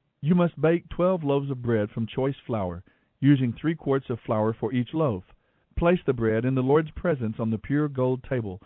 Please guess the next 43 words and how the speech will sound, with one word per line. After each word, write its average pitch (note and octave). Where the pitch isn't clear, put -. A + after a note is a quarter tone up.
and C#3+
arrange D#3+
the D#3+
loaves C3+
in B2
two G3
rows A#2+
with A#2
six F3
in B2+
each B2
row. G2
Sprinkle C#3+
some A#2
pure D#3+
frankincense C3
near C#3
each B2+
row. F#2+
It D#3+
will D#3
serve F3
as D3+
a D3
token D3
offering, G2
to -
be D#3+
burned E3+
in D#3
place D3+
of D3
the D3+
bread B2
as A#2
an A#2
offering C3
given A#2
to C3
the B2+
Lord A#2
by G#2
fire. G#2